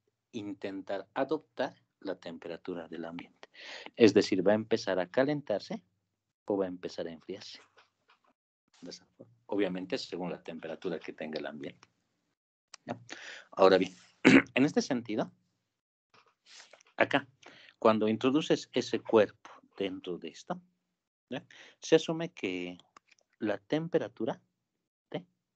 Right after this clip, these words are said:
bueno, la variación de temperatura le colocamos, la variación de la temperatura T también está en función del tiempo en el cual se introduce el cuerpo.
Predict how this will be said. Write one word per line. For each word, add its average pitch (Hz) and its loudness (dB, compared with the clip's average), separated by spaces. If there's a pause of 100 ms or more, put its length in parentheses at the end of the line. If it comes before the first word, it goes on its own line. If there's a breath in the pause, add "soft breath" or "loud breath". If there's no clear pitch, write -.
(400)
bueno, 95 -4
la 87 -2
variación 92 2
de 87 -4
temperatura 85 -6
le - -8
colocamos, - -8 (1000 soft breath)
la 104 2
variación 98 0
de 107 0
la 90 -4
temperatura 90 -4
T - -12 (500)
también 147 4
está 131 -4
en 113 -2
función 95 -8
del 90 -4
tiempo 110 -2
en 95 -8
el 82 -14
cual 117 2
se 117 -12
introduce - -14
el - -16
cuerpo. 135 -6